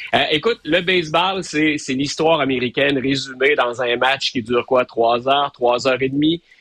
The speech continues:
Cette fois-ci, c'est plus long. On a un spectacle de la mi-temps, on a beaucoup d'action, on a Taylor Swift.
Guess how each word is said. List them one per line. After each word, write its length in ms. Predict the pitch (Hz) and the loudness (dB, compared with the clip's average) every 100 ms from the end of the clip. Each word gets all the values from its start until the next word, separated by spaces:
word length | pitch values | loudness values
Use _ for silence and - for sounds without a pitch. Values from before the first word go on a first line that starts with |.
| _ - | _ -6
Cette 220 | - 120 | -4 -2
fois-ci, 240 | - - | 0 0
c'est 120 | 147 156 | 0 -2
plus 180 | 160 | 2
long. 200 | 165 208 | 2 2
On 80 | 170 | 2
a 60 | 151 | 2
un 40 | |
spectacle 440 | 143 156 143 156 151 | 2 0 0 0 0
de 60 | |
la 80 | 143 | 2
mi-temps, 680 | 143 139 - 160 180 165 135 | 2 0 0 0 0 0 0
on 100 | 123 | 2
a 100 | 127 | 0
beaucoup 400 | 123 120 135 - | 0 -2 -6 -2
d'action, 420 | 143 139 - 170 156 | 0 0 0 -2 -2
on 160 | 104 101 | -6 -6
a 80 | 92 | -6
Taylor 340 | 98 104 113 | -8 -6 -6
Swift. 460 | 110 - 160 175 | -4 0 0 0